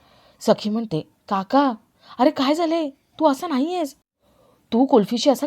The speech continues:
कधीच वागत नाहीस. अरे काय झालं तरी काय? काय प्रॉब्लेम आहे? तू असं का वागतोस? माझा काका त्याच्या मुलीला कधीच ओरडणार नाही. काका सांग ना,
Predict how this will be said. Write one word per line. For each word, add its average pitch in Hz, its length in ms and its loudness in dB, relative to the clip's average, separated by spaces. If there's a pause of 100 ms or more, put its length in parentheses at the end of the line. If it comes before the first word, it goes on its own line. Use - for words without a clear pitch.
कधीच 240 300 0
वागत 240 280 0
नाहीस. 180 300 -6 (460)
अरे 285 100 2
काय 359 180 -2
झालं 233 300 0
तरी 311 120 -2
काय? 294 280 -4 (220)
काय 277 180 0
प्रॉब्लेम 311 380 2
आहे? 233 80 0
तू 320 160 -4
असं 339 240 0
का 320 180 -6
वागतोस? 277 480 0 (720)
माझा 202 260 2
काका 240 280 0
त्याच्या 262 240 0
मुलीला 226 260 0 (120)
कधीच 247 280 2
ओरडणार 202 380 0
नाही. 180 160 -2 (380)
काका 196 260 -2
सांग 240 320 -6
ना, 262 200 -2